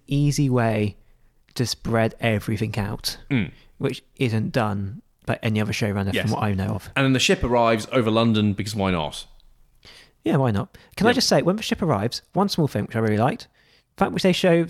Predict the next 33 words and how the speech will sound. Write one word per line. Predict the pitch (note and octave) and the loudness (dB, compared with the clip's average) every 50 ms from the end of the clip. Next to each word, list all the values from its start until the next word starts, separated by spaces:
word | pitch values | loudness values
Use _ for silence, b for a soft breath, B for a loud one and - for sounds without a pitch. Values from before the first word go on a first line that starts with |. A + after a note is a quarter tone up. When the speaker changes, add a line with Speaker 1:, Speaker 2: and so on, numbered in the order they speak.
| - - - _ _ _ | -6 -16 -20 _ _ _
Speaker 1:
Big | - F3+ D#3+ - | -2 0 2 2
Ben | F#3 D#3+ D3 | 2 2 2
surrounded | - - D#3 D3 C3+ | 2 0 0 2 2
by | C#3+ C3+ | 0 0
scaffolding | - - D3+ C3+ - C3 A#2 C3 A#2+ | 0 0 -2 0 0 0 0 0 0
where | A#2 A#2+ A2+ | 2 2 2
they're | A2+ | 2
rebuilding | G#2+ B2 C3 A#2+ C3+ C3 A#2+ A#2+ A2+ | 2 2 0 2 2 0 0 0 -2
from | - A#2+ A#2+ A2+ | -2 -2 -2 -2
the | A2 - B2+ A#2+ | 0 4 4 6
Speaker 2:
Yeah, | A#2+ G2+ F#2 | 6 4 2
the, | F2+ A2+ B2 | 0 -4 -4
the | C#3 C#3+ | -4 -4
continuity | - - A#3 G#3 - B2 A2 G#2+ G2 F2+ D#2+ - - C#2+ | 0 0 0 0 0 0 0 2 2 0 -2 -4 -8 -12
in | C#2 | -14
the | C#2+ | -12
Davies | C#2+ - D#2+ D#2+ D2+ D2 C#2+ | -6 -4 -4 -4 -4 -6 -8
era | D2 C#2 C#2 C#2 | -10 -10 -12 -12
is | - - | -16 -20
great, | _ - B1 C2 - - - C2+ C2+ - | _ -20 -20 -16 -14 -14 -14 -14 -16 -16
isn't | - D#2+ D2 | -16 -16 -16
it? | - - - b b b b | -16 -18 -20 b b b b
Speaker 1:
Yeah. | b F#3+ F3 C#3 - - - - _ _ _ _ _ _ _ _ _ _ b b b b b b b b b | b 0 0 0 0 -6 -14 -20 _ _ _ _ _ _ _ _ _ _ b b b b b b b b b
Speaker 2:
Your | B2+ A#2+ | -6 -4
Big | - - F3 D#3+ | 0 0 0 2
Ben | D#3+ C#3+ | 2 0
and | B2+ A2+ | 0 0
Sca-, | - D3+ - B B B | -4 -6 -8 B B B
there | D4 C4+ | -2 0
are | |
some | - - D3 B2+ | 0 0 0 0
great | A#2 C3 D3+ E3 E3 C3+ G2+ - | 0 0 -2 0 0 0 -2 -2
shots. | - - C3+ E2+ - - - - | -2 0 0 0 -2 -4 -8 -12